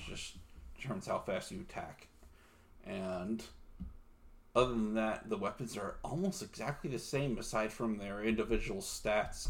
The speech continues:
and, um, whether or not they have an elemental attack,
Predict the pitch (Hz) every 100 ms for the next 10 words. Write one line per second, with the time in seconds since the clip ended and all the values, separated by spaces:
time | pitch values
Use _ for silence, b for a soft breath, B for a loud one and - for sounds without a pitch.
0 | - 101 98 87 - 185 - - B B
1 | B B B B - - 92 82 76 -
2 | - - - - - - - - - -
3 | - - - - - - 117 107 104 98
4 | - 98 95 92 - 107 104 92 95 95
5 | 107 85 78 - - - -